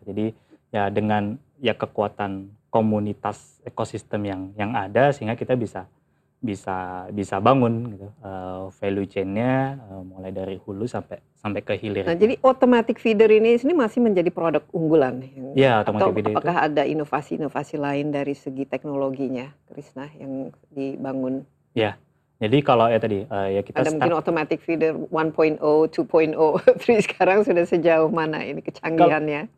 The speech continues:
Speaker 1: kalau sekarang sih kita bilang, oh, feeder, eh, five point oh, jadi
Speaker 2: Udah
Speaker 1: udah versi
Speaker 2: five point oh,
Speaker 1: kelima
Speaker 2: <laughs> udah
Speaker 1: dari
Speaker 2: versi
Speaker 1: awal
Speaker 2: kelima.
Speaker 1: kita, kita bangun dari, dari drum bekas tadi, itu dari alat-alat yang, eh, ada di sekitar kita, sampai akhirnya kita udah bangun secara,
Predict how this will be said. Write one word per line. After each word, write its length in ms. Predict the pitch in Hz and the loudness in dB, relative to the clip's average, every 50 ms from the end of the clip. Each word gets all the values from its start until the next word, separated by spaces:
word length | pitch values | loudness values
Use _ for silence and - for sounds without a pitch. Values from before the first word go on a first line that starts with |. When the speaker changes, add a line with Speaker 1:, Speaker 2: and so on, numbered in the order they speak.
| _ _ - | _ _ 2
Speaker 1:
kalau 180 | 139 135 135 | 4 4 4
sekarang 240 | - - 151 156 - | 4 4 2 2 2
sih 80 | 202 - | 2 2
kita 160 | 170 185 175 | 4 4 6
bilang, 400 | 147 131 123 139 147 143 147 143 - | 6 6 6 6 6 4 2 -2 -2
oh, 400 | - 131 113 104 101 98 101 101 | -2 2 2 4 4 2 2 0
feeder, 480 | - - 120 113 113 107 104 104 98 - | -2 -2 -2 2 2 2 2 2 0 -2
eh, 260 | - 101 98 95 95 95 - _ | -2 -2 0 0 -2 -4 -4 _
five 220 | - 110 104 - - _ _ _ _ - | -2 -2 -2 -2 -6 _ _ _ _ -6
point 240 | 107 101 101 110 | -4 -2 -2 -2
oh, 80 | 120 110 | -2 -4
jadi 200 | 101 95 98 104 104 | -4 -2 0 2 2
Speaker 2:
Udah 80 | 120 | 2
Speaker 1:
udah 240 | 120 113 - - 113 | 4 4 4 4 4
versi 0 | |
Speaker 2:
five 160 | - 135 120 | 4 4 6
point 160 | 117 107 - 135 | 6 6 6 6
oh, 80 | - | 6
Speaker 1:
kelima 380 | 139 131 127 127 127 123 127 123 113 | 6 8 8 8 8 8 6 6 6
Speaker 2:
<laughs> 20 | |
udah 100 | 120 127 | 4 4
Speaker 1:
dari 160 | - - - - | 4 2 2 2
Speaker 2:
versi 80 | - | 2
Speaker 1:
awal 240 | - - 110 113 120 120 | 2 4 6 6 4 4
Speaker 2:
kelima. 420 | 117 - 180 180 175 175 175 170 160 - | 4 2 2 2 2 2 0 -2 -4 -2
Speaker 1:
kita, 280 | - 110 - - 120 117 113 - - _ _ _ _ _ _ _ _ _ _ _ _ _ _ _ _ _ _ _ _ _ _ _ _ _ _ _ _ _ _ _ _ _ _ - _ | -4 0 4 6 4 4 4 -2 -12 _ _ _ _ _ _ _ _ _ _ _ _ _ _ _ _ _ _ _ _ _ _ _ _ _ _ _ _ _ _ _ _ _ _ -16 _
kita 200 | - - - 117 | -4 0 2 4
bangun 320 | 110 107 107 113 117 117 | 4 4 4 2 2 2
dari, 420 | 110 101 101 101 101 98 95 98 | 2 2 2 2 0 0 -2 -2
dari 300 | 101 117 110 107 104 104 | -2 2 2 4 4 4
drum 240 | 107 113 120 107 110 | 4 4 2 4 4
bekas 320 | 110 107 - - 117 - - | 2 2 2 0 -2 0 0
tadi, 480 | - 131 127 120 117 117 117 117 113 | 0 2 2 4 4 4 6 4 4
itu 80 | 113 110 | 2 2
dari 240 | 104 104 101 107 117 | 0 0 -2 -2 -2
alat-alat 460 | 110 104 104 101 104 101 101 101 101 | -4 -4 -4 -2 -2 -2 -2 -2 -4
yang, 240 | 104 98 98 104 123 | -6 -6 -8 -8 -10
eh, 240 | 117 101 98 95 101 | -12 -12 -10 -10 -8
ada 220 | - 101 101 101 98 | -8 -8 -8 -8 -8
di 80 | 101 | -10
sekitar 400 | 101 - _ - 101 101 98 95 | -12 -14 _ -12 -10 -10 -10 -10
kita, 320 | - - 95 - 123 127 - | -12 -10 -4 -2 -2 0 -2
sampai 320 | 107 92 95 113 117 107 | -4 -6 -6 -4 -4 -4
akhirnya 140 | 101 101 107 | -4 -6 -6
kita 180 | 101 104 - 110 | -8 -6 -4 -2
udah 160 | 107 95 95 | -2 -2 -2
bangun 280 | 92 98 92 95 101 107 | -4 -6 -6 -8 -8 -10
secara, 400 | - - - 95 90 90 87 | -10 -12 -16 -16 -14 -14 -16